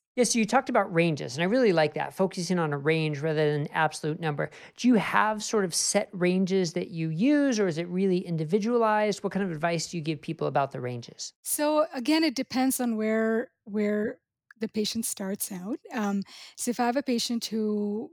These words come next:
Speaker 2: you know, whose A one C is thirteen or fourteen, um, you know, a sh-, a glucose of a hundred is going to feel awful for that person,
Speaker 1: Mm-hmm.
Speaker 2: right?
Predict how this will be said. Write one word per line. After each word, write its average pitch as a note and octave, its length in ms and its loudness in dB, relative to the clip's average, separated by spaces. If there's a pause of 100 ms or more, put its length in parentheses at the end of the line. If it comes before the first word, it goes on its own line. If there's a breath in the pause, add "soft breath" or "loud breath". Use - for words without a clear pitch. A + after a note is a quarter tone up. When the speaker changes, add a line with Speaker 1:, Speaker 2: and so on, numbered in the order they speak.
Speaker 2:
you C#4 80 0
know, G#3 100 0
whose G3+ 220 -2
A F#3+ 100 -4
one G3 180 -2
C G3+ 220 -4
is G3 120 -4
thirteen G#3 480 -2
or G3 80 -2
fourteen, B3 680 -2 (460 loud breath)
um, G3+ 340 -2 (500 soft breath)
you B3+ 100 0
know, A3 200 0
a G#3+ 80 0
sh-, - 240 -2
a A#3 80 -4
glucose B3+ 440 0
of A3+ 120 -4
a G#3+ 60 -2
hundred A3 340 2
is F#3+ 120 -2
going G#3 260 -2
to G#3 100 -8
feel G3+ 500 -2 (180)
awful A#3+ 460 -4
for - 160 -10
that - 180 -10
person, D3+ 420 -6
Speaker 1:
Mm-hmm. C4+ 80 -12
Speaker 2:
right? B3+ 160 -10